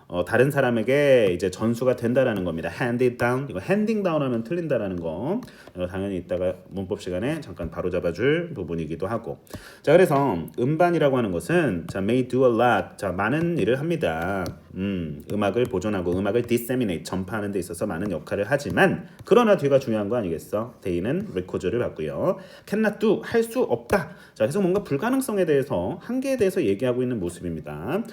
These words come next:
자, 이런 것들을 나름대로 우리가 연결, 연결해 보니까, 자, 사실 이렇게 한계라는 단어로, 자, 귀결될 수 있지 않았을까라는 생각이 선생님은 좀 드는데요. 괜찮아요? 그렇습니다. 자, records, 아, record는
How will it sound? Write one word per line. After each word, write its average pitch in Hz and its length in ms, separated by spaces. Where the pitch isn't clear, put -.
자, 113 120
이런 240 220
것들을 208 400
나름대로 170 460
우리가 120 340
연결, 135 560
연결해 113 640
보니까, 87 580
자, 90 100
사실 123 240
이렇게 101 240
한계라는 196 720
단어로, 95 640
자, 78 200
귀결될 95 460
수 - 160
있지 - 240
않았을까라는 110 1080
생각이 104 320
선생님은 104 400
좀 101 160
드는데요. 107 800
괜찮아요? 123 500
그렇습니다. - 640
자, 92 100
records, - 600
아, 95 80
record는 117 800